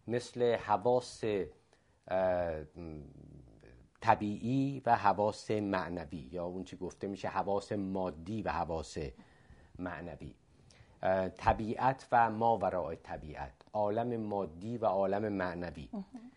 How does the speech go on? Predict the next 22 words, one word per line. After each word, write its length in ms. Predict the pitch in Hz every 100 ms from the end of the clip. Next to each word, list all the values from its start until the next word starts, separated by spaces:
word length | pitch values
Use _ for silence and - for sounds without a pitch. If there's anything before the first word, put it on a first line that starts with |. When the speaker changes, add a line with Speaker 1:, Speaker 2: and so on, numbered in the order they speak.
| _ _ - -
Speaker 1:
انسان 680 | 135 135 135 - - 180 165
هست 380 | 113 107 92 -
که 60 |
این 320 | 107 110 101 92
جهانها 520 | 104 90 90 80 90
رو 120 | 82
داره. 360 | 71 76 67 -
انسان 480 | 98 98 - 135 131
چون 320 | - 170 147 131
اون 240 | 135 131
ساختار 680 | - 120 101 - - 123 123
ویژهٔ 600 | 98 101 92 117 117 95 -
روح 180 | 95 87
و 120 | 92 85
جسم 480 | - 98 95 -
رو 100 | 95
داره، 460 | 90 104 107 151 156 - - - -
این 240 | 175 208
جهانها 600 | 135 127 113 110 101 120
رو 80 | 123
هم 280 | 110 110 92
داره. 360 | 92 82 69